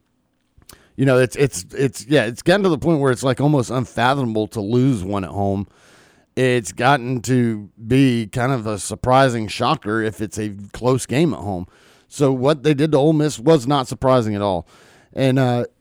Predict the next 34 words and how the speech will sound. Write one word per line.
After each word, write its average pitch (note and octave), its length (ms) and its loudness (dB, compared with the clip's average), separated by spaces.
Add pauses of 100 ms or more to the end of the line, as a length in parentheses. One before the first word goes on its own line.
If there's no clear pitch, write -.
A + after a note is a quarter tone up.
(160)
it F3+ 140 4
was E3 240 0
a, C3+ 160 -2 (100)
it D3+ 40 4
was C3+ 180 2
a B2 60 -4
continuation D3+ 1080 2 (140)
of A#2 260 -2
what C#3 160 2
has G#2+ 220 -2
made C3+ 260 2
this C#3 160 -4
team D3 260 2
so D3+ 300 2
good A#2+ 420 0
and G#2+ 380 -6
what B2+ 140 -2
has A2 240 -4
made B2 300 0
this C3 300 -6 (680)
team D3 400 4
be D3 100 6
one C#3+ 360 4
that G#2+ 120 -6
the A2 80 -2
national A#2 960 0 (880)
basketball, A#2+ 1040 2
uh, G2+ 340 0
prognosticators B2 1120 0
and G#2 80 -4
all A#2 140 0
the A2 80 -6
talking B2 400 -2
heads, A#2 340 0